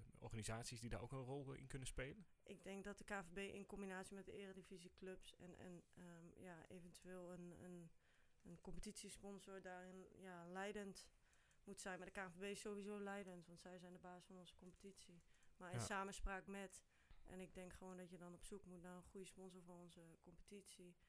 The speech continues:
Speaker 2: Ja, en dat heeft tijd nodig. Dat is zoiets dat je natuurlijk niet van vandaag of morgen, eh, eh, op. Dus, ehm,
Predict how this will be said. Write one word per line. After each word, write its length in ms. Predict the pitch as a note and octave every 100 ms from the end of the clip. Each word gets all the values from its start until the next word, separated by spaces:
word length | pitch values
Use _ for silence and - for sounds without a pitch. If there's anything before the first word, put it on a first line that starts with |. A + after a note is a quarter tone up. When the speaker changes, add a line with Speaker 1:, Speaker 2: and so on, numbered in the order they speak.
| - - - - - - -
Speaker 2:
Ja, 260 | - A3 G#3
en 80 | G3+
dat 160 | A3+
heeft 240 | G#3 A3+ -
tijd 240 | B3 C4
nodig. 520 | A#3 G3 G3 G3 - -
Dat 160 | G3
is 120 | G3 -
zoiets 280 | A3 G#3
dat 160 | G#3+ G#3
je 60 | G#3
natuurlijk 360 | G3 A3 G#3
niet 100 | G#3+
van 140 | A3 F#3
vandaag 280 | G3+ G3+
of 100 | F#3
morgen, 400 | G3 G3+ G#3 G3+
eh, 540 | F#3 F#3 F3+ A2+ F3+ G2
eh, 240 | F3 -
op. 220 | F#3+ - - - -
Dus, 280 | F#3 - -
ehm, 200 | F3+